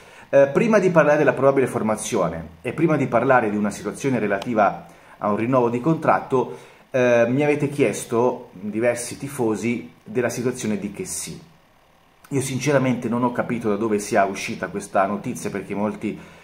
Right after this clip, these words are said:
eh, sui social mi hanno scritto dalla Spagna. Sinceramente dalla Spagna non ho, eh, verificato la fonte, chi è che abbia scritto di un, una voglia, di un, di un desiderio di Chessy di tornare al Milan e di proporsi al Milan.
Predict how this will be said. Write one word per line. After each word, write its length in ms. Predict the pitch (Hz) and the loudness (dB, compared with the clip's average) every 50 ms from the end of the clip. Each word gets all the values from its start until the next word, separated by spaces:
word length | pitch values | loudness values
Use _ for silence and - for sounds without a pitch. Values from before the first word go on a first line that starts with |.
| - - - - | -20 -20 -14 -6
eh, 300 | - 98 101 95 95 - | -2 0 0 2 0 0
sui 160 | - - 113 | -2 -4 -6
social 400 | 101 - 120 113 113 - 120 107 | -2 2 2 2 2 0 -2 -2
mi 60 | 95 98 | -2 -2
hanno 100 | 101 95 | -4 -6
scritto 320 | - - 113 104 107 101 | -8 -8 -8 -4 -4 -2
dalla 320 | 92 107 104 101 98 98 | 2 2 2 2 2 0
Spagna. 640 | 95 - - - 95 85 85 82 85 85 90 80 - - - | -2 -4 -4 0 0 0 0 0 -4 -6 -6 -8 -10 -12 -16
Sinceramente 580 | - - 107 104 - 123 131 143 135 - 120 | -16 -14 -12 -8 -4 -2 0 0 0 -2 0
dalla 280 | 107 113 - 113 107 107 | 2 2 2 2 2 -2
Spagna 520 | - - - - 123 127 127 127 123 117 | -4 -2 2 4 4 4 4 2 0 0
non 260 | 110 113 113 117 120 120 | 0 0 0 -2 0 0
ho, 280 | 117 120 113 - - - - - - - - - | 0 0 0 -2 -6 -12 -20 -20 -20 -20 -18 -8
eh, 800 | - 101 107 107 104 101 101 98 95 92 92 92 90 90 90 90 90 85 | -2 0 2 4 4 4 4 4 4 4 4 4 2 2 2 0 0 -2
verificato 680 | 85 117 110 110 - - 120 - 131 117 113 107 113 | -2 -2 -2 -4 -6 -6 -2 2 2 2 2 2 0
la 100 | 104 95 | 0 0
fonte, 800 | - - 123 113 104 98 87 - 104 95 87 82 - - - - - | 0 0 0 0 0 0 -4 -4 -4 -2 -2 -4 -6 -10 -16 -12 -6
chi 120 | - 107 | -4 -4
è 60 | 98 | -2
che 120 | - 107 95 | 0 0 0
abbia 320 | 95 92 87 90 104 95 | 0 0 0 -4 -4 -4
scritto 840 | - - - 110 104 104 85 - - 101 98 90 - - - - - - | -6 -6 -4 -4 -4 -4 -6 -4 -4 -4 -4 -4 -6 -10 -18 -20 -20 -20
di 300 | - - 104 113 113 104 107 | -18 -12 -8 -8 -6 -6 -6
un, 280 | 110 110 107 104 101 | -6 -4 -2 0 0
una 480 | 101 101 98 90 - 104 104 101 101 104 | 0 0 0 -2 -2 -2 -2 0 0 2
voglia, 480 | 104 120 113 110 101 - 104 95 95 92 | 2 4 2 2 2 2 2 2 2 2
di 140 | 95 101 | 0 -4
un, 280 | 101 104 104 104 104 98 | -4 -2 0 0 -2 -2
di 100 | 95 101 | -4 -6
un 60 | 101 104 | -4 -2
desiderio 640 | 110 110 101 110 107 101 127 120 113 107 98 101 | -2 0 0 0 0 2 2 2 2 2 0 -2
di 140 | 90 101 87 | -4 -4 -6
Chessy 420 | - 113 104 - - - - 117 107 | -6 -6 -6 -6 -6 -8 -6 -4 -4
di 140 | 101 98 | -4 -4
tornare 640 | 87 104 98 87 98 101 98 98 95 98 98 95 92 95 | -4 -4 -6 -4 -2 0 0 0 2 2 0 0 0 0
al 220 | 92 95 92 95 | 0 -2 -2 -2
Milan 400 | 104 104 101 95 90 90 90 92 | -2 -4 -4 -2 -4 -4 -4 -4
e 160 | 92 98 95 | -6 -6 -6
di 140 | - 113 110 | -6 -6 -4
proporsi 640 | 85 110 113 101 - 117 113 107 - - - 110 | -2 -2 -2 -2 0 -2 -4 -4 -4 -4 -4 -4
al 120 | 95 92 98 | -4 -4 -4
Milan. 320 | 95 95 90 85 85 - | -8 -6 -4 -6 -6 -6